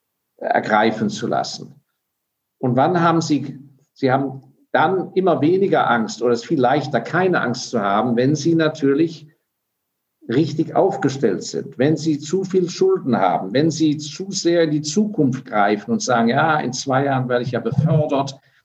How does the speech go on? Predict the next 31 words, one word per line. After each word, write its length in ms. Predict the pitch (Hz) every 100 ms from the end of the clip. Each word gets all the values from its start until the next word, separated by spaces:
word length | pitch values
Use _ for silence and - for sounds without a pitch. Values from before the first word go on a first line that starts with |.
| _ -
dann 140 | 123
kriege 180 | - 143
ich 120 | -
einen 180 | 131 131
Bonus, 640 | 151 165 165 156 139 - _ _ _
also 240 | - 135 135
ziehen 320 | 131 175 151
wir 100 | 135
jetzt 200 | 135 139
schon 160 | 160 147
mal 100 | 131
nach 260 | 123 -
Küsnacht 560 | 185 175 - 143 139 151
in 80 | 131
die 160 | 117
Wohnung. 600 | 127 151 180 170 165 - - _ _ _ _
Äh, 160 | - 127
die 160 | 131 139
Hypothek 520 | 131 131 135 156 151
ist 160 | 143 -
zwar 140 | 143
ein 80 | 139
bisschen 200 | 139 135
arg 320 | 131 135 131
hoch, 320 | 147 170 170
aber 140 | - 127
das 180 | 123 139
wird 140 | 170
schon 160 | - 147
alles 340 | 139 135 131
werden.“ 540 | 117 107 147 175 180